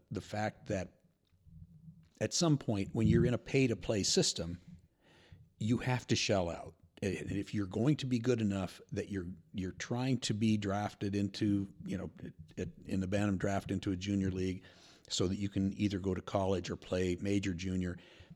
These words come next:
and further your career, then that's fine. If you're gonna make that commitment, you gotta make the commitment. And that, that means money because it costs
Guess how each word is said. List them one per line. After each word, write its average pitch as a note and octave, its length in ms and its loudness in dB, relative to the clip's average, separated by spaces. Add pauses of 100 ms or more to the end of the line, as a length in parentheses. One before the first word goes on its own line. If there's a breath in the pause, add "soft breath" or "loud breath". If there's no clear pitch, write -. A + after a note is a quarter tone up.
(320 loud breath)
and F#2+ 120 -2
further A2+ 320 4
your G2 200 2
career, F#2+ 640 0 (420 loud breath)
then A2 220 0
that's A#2 200 -4
fine. C#3+ 460 -4 (240)
If F#2+ 180 -2
you're G2+ 80 -6
gonna G2+ 160 -2
make G2 220 -2
that - 180 -2
commitment, C3 540 0
you F#2 100 -6
gotta F#2 220 -4
make F2+ 240 -4
the G2+ 80 -4
commitment. F2+ 480 -6 (460)
And F#2+ 160 0
that, G2 120 0 (300)
that F#2+ 180 -2
means F#2 260 -2
money F2 380 -4
because F#2 300 -6
it - 100 -12
costs - 400 -4